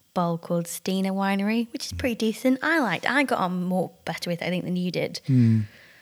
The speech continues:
Speaker 1: I liked it, but it's, it's quite an imposing building, so you won't, you won't miss it. Um, and just opposite that is, is the stand that we rented our, our little putt-putt boat from. Again, it wasn't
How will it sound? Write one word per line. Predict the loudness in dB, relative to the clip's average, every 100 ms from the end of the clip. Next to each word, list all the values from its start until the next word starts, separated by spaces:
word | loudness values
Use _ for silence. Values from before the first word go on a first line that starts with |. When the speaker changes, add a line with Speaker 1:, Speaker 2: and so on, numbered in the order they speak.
| _ _ _ -6
Speaker 1:
I | -2 -2
liked | -2 -4 -4
it, | -2
but | -2
it's, | 0
it's | 0
quite | 2 2
an | 2
imposing | 0 0 0 0
building, | -2 -4 -4
so | -2
you | 0
won't, | 0 -2 -4
you | -2
won't | 0 0
miss | -4 -4
it. | -8 -8 -14 -20 -10
Um, | -2 0 0 -2 -2
and | -2 0
just | -2 -4
opposite | -6 -10 -10 -4
that | -2 -2 -2
is, | -4 -6 -8 -8
is | -8
the | -6
stand | -6 -4 -4 -4
that | -6
we | -8 -8 -4
rented | -6 -6 -4
our, | -4 -4 -10 _ _ _ -6
our | -4
little | -4 -6
putt-putt | -12 -12 -14 -10
boat | -12 -12
from. | -12 -10 -12 _ _ _ _ _ _ -20 -20 -20 -20 -20 -20 -20 -20 -12
Again, | -4 -2
it | -2 -4
wasn't | -6 -6